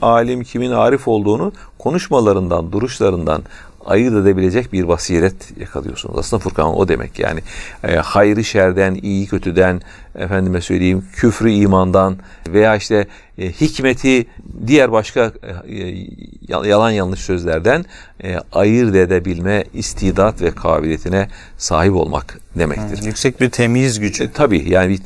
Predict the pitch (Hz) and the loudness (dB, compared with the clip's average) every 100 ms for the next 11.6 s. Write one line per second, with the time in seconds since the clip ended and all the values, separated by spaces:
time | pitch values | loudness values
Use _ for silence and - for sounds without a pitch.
0 | - 101 - 104 135 120 - - 95 95 | -6 -6 0 0 2 0 -2 0 0 2
1 | 90 90 90 87 - - 85 82 87 82 | 0 2 2 2 -2 0 0 2 0 2
2 | 82 175 190 - - 92 104 120 - 123 | 0 0 -2 -6 -2 2 4 2 0 -2
3 | 120 - 175 135 104 98 98 92 80 - | -4 0 0 2 2 2 0 0 -2 -12
4 | - 92 95 90 85 101 - 117 135 139 | -6 0 2 2 0 -4 -4 -2 0 2
5 | 98 120 185 - - - - 90 87 87 | 2 2 -2 -6 -18 -20 -12 -6 -4 -6
6 | 87 139 160 139 - 160 131 107 110 117 | 0 2 2 0 -4 -2 2 2 4 2
7 | 95 90 87 80 76 64 - - - 80 | 2 0 -4 -8 -10 -12 -18 -20 -10 -8
8 | 82 78 - 101 92 85 - - - 92 | -6 -6 -4 2 2 2 -8 -20 -16 -8
9 | 87 82 90 107 98 95 98 87 117 127 | -6 -6 -6 2 4 4 2 -2 -4 -2
10 | 101 107 113 92 92 95 - 90 90 85 | -2 0 2 2 2 0 0 2 2 0
11 | 87 90 90 90 98 | -2 -2 -2 0 0